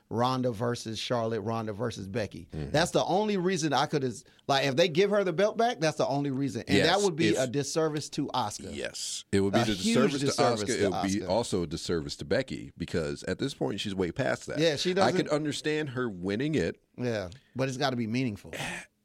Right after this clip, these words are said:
Speaker 2: I could understand winning it, like, like in my eyes, I think, I, I thought Ronda should have lost the belt already. Like, because you build
Speaker 1: To
Speaker 2: a s-
Speaker 1: who, though?
Speaker 2: Any-
Speaker 1: Definitely not to Nikki.
Speaker 2: Honestly, anybody. Like, I,
Speaker 1: Right.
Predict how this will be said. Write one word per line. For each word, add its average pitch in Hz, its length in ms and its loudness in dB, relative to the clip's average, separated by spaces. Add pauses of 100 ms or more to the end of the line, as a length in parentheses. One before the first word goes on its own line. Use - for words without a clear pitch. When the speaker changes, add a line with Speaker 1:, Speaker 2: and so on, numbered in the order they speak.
Speaker 2:
I 101 80 2
could - 160 -2
understand 120 480 -2
winning 98 240 0
it, 92 260 0
like, 90 380 0
like 90 200 -2 (260)
in 104 140 0
my 131 300 0
eyes, 80 340 -2
I 180 140 2
think, 110 340 -4
I, 123 300 0
I 151 140 2
thought 120 280 -2
Ronda 90 360 -2
should - 180 -6
have 64 100 -6
lost 85 300 -2
the 73 60 -12
belt 69 340 -4 (140)
already. 76 580 -4 (440)
Like, 73 360 -2
because 80 760 -4
you 101 240 -4
build 135 260 0
Speaker 1:
To 131 60 4
Speaker 2:
a 120 40 2
s- 104 80 -4
Speaker 1:
who, 247 260 4
though? 92 380 -4 (680)
Speaker 2:
Any- 131 160 2
Speaker 1:
Definitely 196 340 4
not 123 200 0
to 107 60 -2
Nikki. 156 480 0
Speaker 2:
Honestly, 131 520 -2
anybody. 87 500 -4
Like, 82 240 -2
I, 123 180 4
Speaker 1:
Right. 95 240 -2